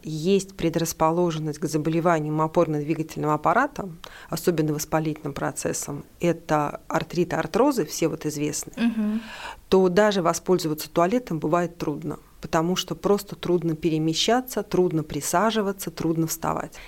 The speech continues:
Speaker 1: Либо та же самая четырехопорная трость, которая там просто живет, в этом уютном уголке, либо два поручня,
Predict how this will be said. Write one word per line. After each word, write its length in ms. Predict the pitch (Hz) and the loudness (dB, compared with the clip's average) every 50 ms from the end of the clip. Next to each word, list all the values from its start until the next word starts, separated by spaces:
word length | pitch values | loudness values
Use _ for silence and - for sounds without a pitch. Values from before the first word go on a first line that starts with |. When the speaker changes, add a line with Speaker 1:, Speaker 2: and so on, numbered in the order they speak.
| - - | -8 0
Speaker 1:
Либо 240 | 190 214 233 190 208 | 2 2 4 4 2
та 200 | 208 - 214 208 | 2 4 2 2
же 100 | 190 185 | 4 2
самая 360 | 175 - - 185 180 165 165 165 | 0 2 4 4 4 4 0 -2
четырехопорная 760 | - - - 170 180 170 - 170 160 - 180 180 170 170 160 | -4 -4 0 0 0 0 0 -2 0 2 2 2 4 2 0
трость, 320 | 160 - 190 190 180 - - | 0 2 2 2 2 2 -2
которая 340 | - - 160 - 185 175 | -6 -6 -2 0 0 0
там 220 | 165 170 175 170 160 | 2 2 2 0 2
просто 320 | 165 165 156 - - 165 | 0 -4 -6 -4 -4 -4
живет, 420 | 165 170 156 147 175 180 - - - - - - - - - | -2 -2 -2 -2 -2 -4 -6 -8 -18 -20 -20 -20 -20 -16 -14
в 240 | - - - 196 208 | -12 -8 -2 0 0
этом 300 | 208 208 214 208 208 - | 2 2 2 2 2 2
уютном 440 | - 214 202 202 202 202 - 190 190 | 2 2 4 4 2 2 2 2 2
уголке, 520 | 190 190 185 190 196 196 196 - 214 208 - - - - - - - | 4 6 6 4 4 2 0 -2 -2 -2 -4 -8 -16 -16 -16 -12 -4
либо 300 | - 233 294 302 247 285 | 2 4 6 6 6 4
два 260 | 202 190 208 226 247 | 4 4 6 6 6
поручня, 760 | 220 - - 190 180 165 170 175 175 - - 220 233 277 349 | 4 4 2 2 2 2 2 0 -4 -4 -4 -4 -4 -4 -6